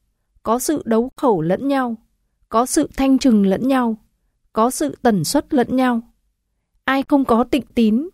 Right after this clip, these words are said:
không tìm được tịnh tín, và những ai có tịnh tín, có thể đổi khác. Đây là pháp thứ năm. Này các tỷ kheo, đưa đến diệu pháp hỗn loạn, biến mất.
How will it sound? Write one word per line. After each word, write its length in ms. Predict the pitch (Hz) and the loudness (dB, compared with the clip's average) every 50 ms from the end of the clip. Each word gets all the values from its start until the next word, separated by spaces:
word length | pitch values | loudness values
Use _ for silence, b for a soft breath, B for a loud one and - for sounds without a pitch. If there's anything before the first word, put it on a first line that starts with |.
| _ | _
không 280 | _ - - 302 277 262 | _ -4 0 0 0 2
tìm 280 | - 262 233 208 196 190 | 2 2 2 2 2 2
được 260 | 208 196 - _ - | 0 0 -2 _ -8
tịnh 180 | 226 - - | -8 -6 -4
tín, 320 | - 233 220 208 226 294 349 _ _ _ _ _ _ _ _ _ _ - | -2 -2 0 0 -2 -6 -8 _ _ _ _ _ _ _ _ _ _ -12
và 220 | - - 233 220 | -2 0 0 2
những 200 | 202 196 214 247 | 2 0 -2 -2
ai 260 | - 247 254 247 240 226 | -2 -2 -2 -2 -2 -2
có 240 | - 220 196 233 247 - | -2 -2 -2 -2 -2 -2
tịnh 160 | 311 - - - | -4 -4 -4 -2
tín, 320 | - 247 220 208 233 294 370 _ _ _ _ - | 0 0 0 0 -2 -4 -6 _ _ _ _ -4
có 180 | - 208 208 262 | -2 0 0 0
thể 260 | - - 294 254 170 | 0 0 -2 0 0
đổi 260 | 165 185 196 185 156 - - | 2 0 0 0 0 -2 -4
khác. 260 | - 262 294 - _ _ _ _ _ _ _ _ _ _ _ _ _ _ _ - | -4 -4 -4 -4 _ _ _ _ _ _ _ _ _ _ _ _ _ _ _ -2
Đây 220 | - 247 247 247 226 | 2 2 4 4 4
là 160 | 226 214 185 | 2 0 -2
pháp 280 | 175 - 277 320 - - | -2 -2 -4 -4 -2 2
thứ 140 | 247 233 | 2 2
năm. 400 | 240 247 262 262 247 233 233 _ _ _ _ _ _ _ _ _ _ _ _ _ - | 2 2 0 -2 -4 -6 -8 _ _ _ _ _ _ _ _ _ _ _ _ _ -2
Này 260 | 220 226 226 214 185 - | 0 2 2 2 0 0
các 220 | 277 320 - - | -2 -4 -2 -2
tỷ 160 | - 233 185 | -2 -2 -2
kheo, 380 | 156 - - 240 240 233 233 233 _ _ _ _ _ _ _ _ _ _ - | -2 -4 -4 -2 -2 -2 -4 -6 _ _ _ _ _ _ _ _ _ _ -4
đưa 200 | - 233 262 262 | 0 2 4 4
đến 260 | 226 226 214 220 240 | 6 4 4 4 0
diệu 240 | 269 - 277 - - | 0 0 -2 -2 -2
pháp 260 | - - 285 294 320 - _ _ _ | -2 -4 -4 -4 -4 -8 _ _ _
hỗn 320 | _ - - 214 - 262 277 | _ -4 -2 -2 -2 -2 0
loạn, 240 | 285 277 247 - _ _ _ _ _ _ _ | 0 0 0 -2 _ _ _ _ _ _ _
biến 300 | - 202 202 202 220 240 | 0 2 2 2 2 0
mất. 140 | 269 311 - | -2 -4 -8